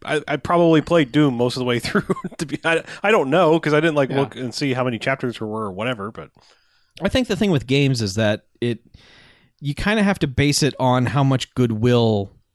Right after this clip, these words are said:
Speaker 3: that game has with you to begin with. Like,
Speaker 2: Mm-hmm.
Speaker 3: if it's either a part of a franchise you like or made by someone you like or something like that. Because, like, the most recent Dragon Age, for example, takes a long time to really get going.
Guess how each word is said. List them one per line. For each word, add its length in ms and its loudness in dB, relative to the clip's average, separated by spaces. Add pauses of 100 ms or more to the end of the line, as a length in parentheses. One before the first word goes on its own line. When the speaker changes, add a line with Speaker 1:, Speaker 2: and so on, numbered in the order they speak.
(320)
Speaker 3:
that 380 -2
game 260 2
has 360 -2
with 180 -4
you 100 -2
to 80 -2
begin 440 -4
with. 300 -2
Like, 140 -2
Speaker 2:
Mm-hmm. 100 -6
Speaker 3:
if 60 -4
it's 80 -10
either 260 -4
a 60 -4
part 220 -2
of 80 -8
a 40 -6
franchise 500 -2
you 80 -2
like 280 -2
or 60 -4
made 260 -2
by 100 0
someone 260 -2
you 80 -2
like 220 -4
or 60 -8
something 200 -6
like 140 -8
that. 220 -4
Because, 300 -6
like, 160 -2 (760)
the 60 0
most 220 2
recent 260 0
Dragon 320 0
Age, 220 0
for 140 -6
example, 600 -6 (680)
takes 200 -2
a 60 2
long 480 2
time 300 0
to 80 -2
really 500 2
get 240 -2
going. 440 2